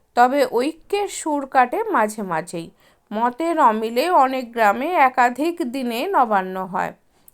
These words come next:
গ্রামে কোন পাড়ায় কেউ মারা গেলে তাদের নবান্ন হয় পরে, যদিও এমনটা কেউই চান না। শহরের মানুষও নিজের মতো নবান্ন করেন শিকড়ের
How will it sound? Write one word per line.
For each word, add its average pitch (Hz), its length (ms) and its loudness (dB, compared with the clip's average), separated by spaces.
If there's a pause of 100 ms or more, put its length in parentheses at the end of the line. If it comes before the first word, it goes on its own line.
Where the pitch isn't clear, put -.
(120)
গ্রামে 277 440 4
কোন 302 360 0
পাড়ায় 294 440 4
কেউ 285 260 0
মারা 190 360 2
গেলে 330 380 -2
তাদের 240 400 2
নবান্ন 247 560 0
হয় 247 220 0
পরে, 254 500 2 (380)
যদিও 190 420 -4
এমনটা 349 460 2
কেউই 370 400 -2
চান 349 340 6
না। 294 300 -2 (360)
শহরের 415 520 4
মানুষও 220 680 0
নিজের 294 460 -2
মতো 254 440 -2
নবান্ন 180 520 -2
করেন 254 360 -6
শিকড়ের 339 580 -2